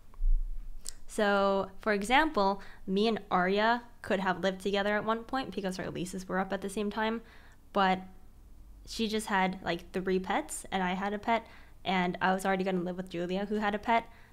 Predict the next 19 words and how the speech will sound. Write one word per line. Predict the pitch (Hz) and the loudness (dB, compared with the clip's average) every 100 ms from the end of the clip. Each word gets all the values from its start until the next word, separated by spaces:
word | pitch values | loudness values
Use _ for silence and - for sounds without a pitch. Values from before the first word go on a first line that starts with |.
| - | -18
So, | - - 196 190 185 185 185 - - - - - | -6 2 4 6 4 0 -6 -16 -20 -20 -20 -4
it's | 208 208 | -2 2
like, | 208 202 | 0 2
because | 226 214 | 0 0
of | 185 | 2
that, | 185 185 | 2 2
we | 185 | 2
couldn't | 185 165 | -2 -4
live | 156 | -6
together, | - 170 139 - | -8 -8 -8 -6
right? | 160 - - - - - - - - - - - - - - - - - - - - - - | -8 -10 -16 -20 -20 -20 -20 -20 -18 -14 -12 -10 -12 -12 -14 -14 -14 -14 -14 -14 -12 -8 0
Um, | 190 165 - 190 - - - - - - - | 2 2 0 -8 -10 -10 -10 -10 -8 -8 -8
stuff | - - - | -4 -2 0
like | 320 | -2
that. | 175 175 - - - - - - - - - - - - - - - - - - | 0 -2 -4 -8 -8 -8 -6 -6 -6 -6 -8 -8 -8 -8 -6 -6 -6 -8 -12 -12
<gasps> | - - 302 - - | -8 -6 -6 -2 8
Ellum! | 440 480 480 480 480 480 480 466 453 440 359 269 - | 8 10 8 8 8 8 8 8 8 8 6 4 0
Hello, | - 320 320 320 320 311 311 | 4 6 8 8 8 8 8
Ellum! | 311 320 311 311 320 | 6 6 6 6 4